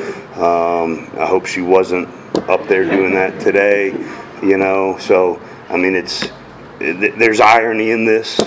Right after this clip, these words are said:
you know, and I get it. Um, but all we can do is focus on what we can do to get better, take the positives from that game, which there were a lot,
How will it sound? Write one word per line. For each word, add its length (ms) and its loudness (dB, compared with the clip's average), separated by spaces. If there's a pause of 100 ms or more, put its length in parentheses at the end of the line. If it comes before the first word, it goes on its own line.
(140)
you 140 4
know, 160 2
and 100 2
I 80 0
get 300 2
it. 240 -2 (340)
Um, 480 2
but 140 2
all 180 4
we 80 -2
can 180 0
do 140 2
is 100 -2
focus 360 0
on 160 0
what 180 4
we 140 2
can 240 0
do 180 2
to 100 2
get 240 0
better, 380 2 (320)
take 180 0
the 100 2
positives 760 4
from 160 0
that 240 2
game, 300 2
which 220 -8
there 180 4
were 240 4
a 40 0
lot, 420 4